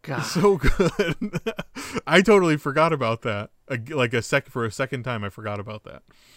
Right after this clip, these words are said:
Speaker 2: That was great.
Speaker 1: <laughs>
Speaker 2: That scene was so fucking funny.
Speaker 1: Yeah, dude.
Speaker 2: Holy shit.
Speaker 1: It
Speaker 2: And, like, the, I loved when they walked into the con and they saw all the people dressed as the two guys that they're with,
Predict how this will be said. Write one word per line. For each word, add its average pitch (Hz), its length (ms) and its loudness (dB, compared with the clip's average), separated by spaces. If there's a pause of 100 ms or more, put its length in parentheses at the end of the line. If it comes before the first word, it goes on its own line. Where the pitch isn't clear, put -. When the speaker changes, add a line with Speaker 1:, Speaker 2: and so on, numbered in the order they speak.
(360)
Speaker 2:
That 123 100 6
was 120 100 2
great. 104 460 0
Speaker 1:
<laughs> - 60 -20 (360)
Speaker 2:
That 117 160 -2
scene 131 200 -2
was 110 120 -4
so 117 200 -2
fucking 110 460 -6
funny. 95 400 -12 (1040)
Speaker 1:
Yeah, 107 200 -8
dude. 104 160 -10
Speaker 2:
Holy 101 360 -4
shit. - 480 -8 (840)
Speaker 1:
It 160 200 4
Speaker 2:
And, 151 100 8
like, 139 340 4 (360)
the, 143 520 2
I 131 100 0
loved 160 420 2
when 147 180 -6
they 135 100 -4
walked 127 380 -4
into 135 240 -8
the 113 100 -8
con 113 500 -8 (1000)
and 131 160 -2
they 123 80 -2
saw 120 320 -2
all 120 200 -4
the 113 100 -10
people 120 320 -10
dressed 113 400 -6
as 113 160 -10
the 110 100 -14
two 117 180 -12
guys 107 340 -6
that 131 120 -10
they're 143 160 -6
with, 156 400 -6